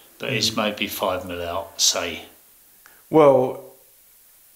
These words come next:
Speaker 2: it's the, the good thing about coving over skirting is that it's such a soft material and it's a lot more forgiving, uh, in situations like that. So,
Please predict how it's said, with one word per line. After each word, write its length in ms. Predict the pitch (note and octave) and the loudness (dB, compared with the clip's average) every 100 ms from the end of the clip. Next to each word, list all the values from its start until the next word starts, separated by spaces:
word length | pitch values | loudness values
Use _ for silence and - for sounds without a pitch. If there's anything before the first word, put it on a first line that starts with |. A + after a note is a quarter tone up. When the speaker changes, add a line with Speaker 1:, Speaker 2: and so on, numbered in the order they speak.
| _ _ _ _ _ - | _ _ _ _ _ -4
Speaker 2:
it's 460 | F3+ D#3+ - - - | 2 4 2 -2 -6
the, 280 | D#3 D3 D3 | -4 0 2
the 140 | - | 2
good 200 | D#3 F#3+ | 4 4
thing 180 | F#3 D#3+ | 4 2
about 280 | C#3+ C#3+ C3+ | 4 4 2
coving 600 | - D#3 C3+ B2 A#2 A#2 - | 2 2 4 0 -4 -8 -8
over 720 | C3+ C3+ A#2+ B2 A#2 A#2 A2+ - - - _ - | -2 -2 2 2 4 0 -2 -8 -20 -20 _ -16
skirting 720 | - - C#3 B2 G2+ G#2+ A#2 A#2+ - - | -8 -2 0 0 -4 -10 -14 -18 -20 -8
is 160 | B2+ | -6
that 120 | B2+ A#2+ | -4 -4
it's 100 | - | -6
such 320 | - C#3+ C#3 | -6 -6 -6
a 40 | |
soft 300 | - D3 - | -6 -6 -6
material 680 | B2+ C3+ C3 A2+ G#2 G#2 A2 - - - - _ | -8 0 0 2 -2 -4 -8 -16 -20 -20 -20 _
and 140 | B2+ C3 | -6 -4
it's 120 | B2+ | -2
a 60 | B2+ | 0
lot 280 | C3+ C#3 | 2 2
more 140 | C3 B2 | 0 -6
forgiving, 580 | - B2 A#2 A2 G#2 G#2+ - - | -6 -4 -4 -4 -10 -14 -20 -14
uh, 280 | B2 A#2+ A#2+ | -10 -6 -4
in 80 | B2 | -4
situations 560 | A#2+ C3 C3+ B2+ C3 B2+ | -6 -4 0 0 0 -2
like 120 | A2 | -2
that. 200 | A#2 G#2+ | -2 -4
So, 240 | - B2 | 0 0